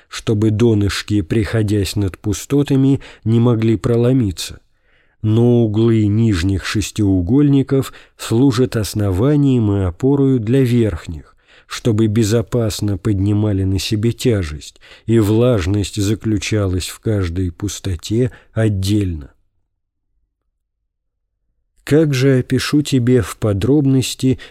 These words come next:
все свойства птиц касательно рода жизни? Как, например, журавли по очереди содержат ночную стражу,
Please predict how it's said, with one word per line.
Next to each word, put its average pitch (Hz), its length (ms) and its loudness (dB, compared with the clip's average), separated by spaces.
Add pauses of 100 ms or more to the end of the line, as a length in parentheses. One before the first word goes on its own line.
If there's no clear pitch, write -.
все - 300 0
свойства 117 760 0
птиц - 540 -4 (160)
касательно 113 720 0
рода 110 280 2
жизни? 98 520 0 (600)
Как, 117 260 0
например, 113 720 2
журавли 110 840 2
по - 180 -4
очереди 107 720 0
содержат 101 760 0
ночную 107 540 0
стражу, 98 600 -4